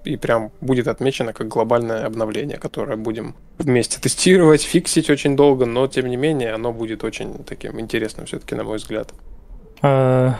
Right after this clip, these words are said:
Speaker 2: как думаешь, уже пора рассказать про фест, который нас ждёт в середине августа?
Speaker 1: Да.
Speaker 2: Да?
Speaker 1: Можно?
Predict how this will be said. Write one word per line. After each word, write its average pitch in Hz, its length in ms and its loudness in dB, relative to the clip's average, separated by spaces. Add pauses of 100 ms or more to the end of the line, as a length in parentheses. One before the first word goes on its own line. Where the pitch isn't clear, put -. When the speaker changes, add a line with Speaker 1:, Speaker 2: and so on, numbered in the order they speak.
Speaker 2:
как 139 180 4
думаешь, 139 240 2
уже 131 120 4
пора 151 280 2
рассказать 123 420 2 (220)
про 123 260 4
фест, - 320 0
который 120 320 0
нас 117 220 2
ждёт 120 260 0 (100)
в - 60 -14
середине 117 640 0
августа? 120 540 -2 (500)
Speaker 1:
Да. 127 220 -6 (420)
Speaker 2:
Да? 131 200 2
Speaker 1:
Можно? 147 260 0